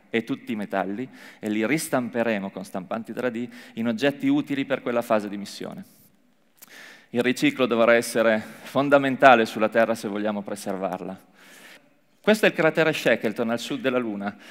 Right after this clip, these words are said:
Quello che vedete in rosso è acqua. Acqua vuol dire vita,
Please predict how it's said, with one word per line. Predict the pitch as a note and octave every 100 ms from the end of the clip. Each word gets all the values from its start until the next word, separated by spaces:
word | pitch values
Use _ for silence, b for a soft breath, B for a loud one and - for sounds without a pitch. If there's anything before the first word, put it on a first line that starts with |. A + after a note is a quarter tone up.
| B -
Quello | D3 C#3+
che |
vedete | D3 C#3+ D3+ D3+
in | B2+
rosso | A#2 C3 B2+ - D#3+ D#3 - _ _ _
è | A#2+
acqua. | A#2+ G2+ - - G#2 G2+ - B B B B B B B _ _ _ _ _ -
Acqua | C3+ C#3 C3
vuol | A#2+
dire | A2+ A#2+ A#2
vita, | D3 C3+ A2+ G#2+ -